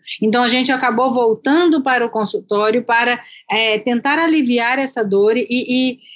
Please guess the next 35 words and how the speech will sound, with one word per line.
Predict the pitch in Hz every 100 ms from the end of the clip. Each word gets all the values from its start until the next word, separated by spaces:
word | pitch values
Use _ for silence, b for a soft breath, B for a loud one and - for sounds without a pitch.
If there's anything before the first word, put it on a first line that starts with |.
| B
é, | 214 214
tirar | 208 - 349 285 269
aquele | 277 269 262 262
viés | 240 233 233 240
dela | 240 240
ter | 233 247 247
que | 247
ir | 233 240
ao | 233 254
pronto-socorro. | 233 240 240 277 262 202 175 143 151
E | 277 370
as | 330 330
mulheres | 285 294 220 220 214 202
do | 208
serviço | - 208 202 196 208
público | - 254 254 269 262
sofreram | 262 214 240 240
muito. | 240 196 170 160 185 B B -
Então, | 214 233
eu | 226
acho | 233 -
que | 254
o |
impacto | 247 220 240 269 277 - 240 226 - b -
da, | 185 240 269 262 -
da | 190 208 208 202
pandemia | 240 269 262 226 208 202 196 185 - -
para | 226 240 233
as | 214
mulheres | 208 202 202 196
com | - 202
endometriose | 196 190 190 196 208 220 208
foi | 233
um | 226
impacto | 220 220 220 220 247